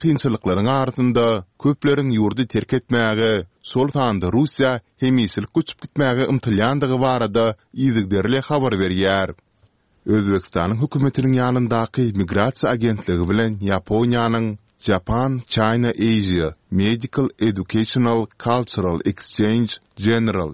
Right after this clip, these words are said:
Incorporated Foundation guramasy Ýaponiýada on müň özbekistanynyň işe ýerleşdirilmegini göz öňünde tutýan şertnama baglaşdy. Maglumata görä, bu taslama Ýaponiýada işlemäge höwes bildirýän Özbekistan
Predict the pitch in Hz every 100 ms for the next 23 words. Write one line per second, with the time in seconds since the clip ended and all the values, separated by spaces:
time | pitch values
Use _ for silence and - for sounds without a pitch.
0 | - 110 101 110 95 - 95 120 127 131
1 | - 120 110 104 113 127 139 131 123 139
2 | 131 131 139 127 110 - _ 104 95 -
3 | 120 120 107 95 - 120 143 151 127 131
4 | 131 - 127 120 123 117 113 113 - 113
5 | 101 - 135 147 143 139 - 135 135 127
6 | 123 117 120 104 127 151 147 135 - -
7 | 117 117 - 131 - 143 139 107 87 92
8 | 90 95 - 98 95 95 87 _ - 98
9 | 98 113 104 95 139 160 160 143 113 156
10 | 160 156 151 151 151 143 110 - 139 151
11 | 147 135 139 127 - 101 95 90 101 90
12 | 107 147 147 139 131 123 120 117 - -
13 | 131 110 104 90 - 127